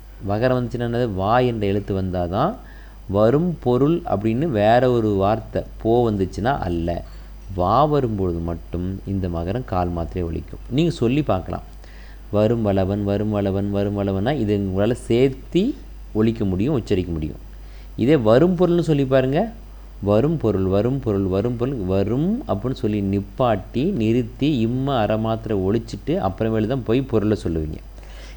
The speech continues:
இதுதான் மகர குறுக்கத்துடைய ஸ்பெஷல். அப்ப பாருங்க, இந்த இடத்துல சேர்த்து படிச்சு பாருங்க. இங்க இருக்கிற வரும் வளவன், வரும் வளவன், இதே நறுமலர், நறுமலர், நறுமலர்னு சொல்லி பாருங்க. நறுமலர்னு சொல்லும் பொழுது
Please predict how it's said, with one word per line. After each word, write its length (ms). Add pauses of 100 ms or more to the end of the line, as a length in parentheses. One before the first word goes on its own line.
(120)
இதுதான் 500 (420)
மகர 220
குறுக்கத்துடைய 640
ஸ்பெஷல். 460 (1300)
அப்ப 160
பாருங்க, 440
இந்த 280
இடத்துல 200
சேர்த்து 360
படிச்சு 260
பாருங்க. 420
இங்க 220
இருக்கிற 400 (180)
வரும் 320
வளவன், 360
வரும் 220
வளவன், 360 (300)
இதே 180
நறுமலர், 600
நறுமலர், 560
நறுமலர்னு 440
சொல்லி 180
பாருங்க. 300 (380)
நறுமலர்னு 520
சொல்லும் 320
பொழுது 280